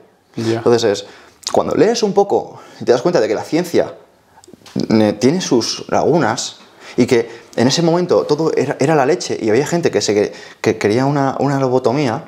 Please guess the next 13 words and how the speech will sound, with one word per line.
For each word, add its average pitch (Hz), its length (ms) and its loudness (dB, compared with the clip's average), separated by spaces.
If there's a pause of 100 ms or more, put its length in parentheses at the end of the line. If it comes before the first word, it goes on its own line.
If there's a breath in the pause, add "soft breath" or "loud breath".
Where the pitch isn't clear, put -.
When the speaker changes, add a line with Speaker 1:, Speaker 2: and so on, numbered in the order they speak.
(140)
Speaker 2:
o 131 60 -2
sea, 135 160 -2 (160)
estamos 147 220 -2
hablando 147 240 0
de 147 60 -8 (520 loud breath)
decenas 151 580 0
y 131 40 0
decenas 139 380 0
de 113 120 -4
miles 185 340 2
de 151 120 2
personas. 131 800 -2 (140)
Speaker 1:
Ya. 110 280 2